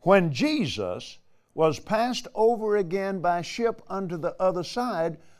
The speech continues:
much people gathered unto him, and he was nigh unto the sea. And look, there comes one of the rulers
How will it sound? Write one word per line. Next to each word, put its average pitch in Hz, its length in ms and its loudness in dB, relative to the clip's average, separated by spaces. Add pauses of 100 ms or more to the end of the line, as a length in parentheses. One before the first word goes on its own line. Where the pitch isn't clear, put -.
(100)
much 214 580 0
people 247 520 -2
gathered 196 640 2 (100)
unto 175 540 -4
him, 143 420 -4 (280)
and 175 220 0
he 220 220 -2
was 180 260 -2
nigh 202 440 -2
unto 190 480 -2
the 185 200 -4
sea. - 580 -8 (2250)
And 208 280 6
look, 214 540 0 (1500)
there 247 520 6
comes 208 640 2
one 214 320 2
of 190 140 2
the 190 120 4
rulers 214 880 2